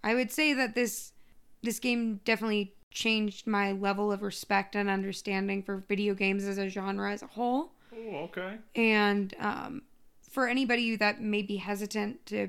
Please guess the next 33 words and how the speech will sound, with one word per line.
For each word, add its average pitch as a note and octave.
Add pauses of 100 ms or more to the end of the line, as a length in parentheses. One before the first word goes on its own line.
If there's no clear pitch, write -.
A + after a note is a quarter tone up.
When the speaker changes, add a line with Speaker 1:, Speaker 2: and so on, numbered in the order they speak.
(120)
Speaker 1:
play B3+
games A3+
or, G#3 (400)
you G#3+
know, G3
has F#3
maybe G#3
never G3
experienced B3
co-op B3
games B3
before, A#3
I G#3+
would G#3
highly, A3
highly A3+
recommend -
this - (500)
as F#3+ (160)
your G3+
jumping G3
off -
point, - (220)
because A3+
I A#3
don't A3
think G3
it G#3
gets -
much G3+
better -
than -
this. -